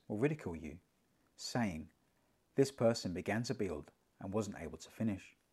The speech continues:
Or suppose a king is about to go to war against another king.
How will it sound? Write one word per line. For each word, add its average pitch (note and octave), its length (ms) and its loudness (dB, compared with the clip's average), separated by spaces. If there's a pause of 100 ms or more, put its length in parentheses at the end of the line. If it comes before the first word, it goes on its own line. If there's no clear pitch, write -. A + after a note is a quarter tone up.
(220)
Or A2+ 80 0
suppose D3+ 340 6
a E3 60 4
king F2 420 -4 (540)
is G#2 100 -10
about A2 280 4
to B2+ 100 0
go B2+ 140 6
to C3 120 0
war F2+ 300 0
against - 380 -8
another F#2 180 -6
king. F2 360 -2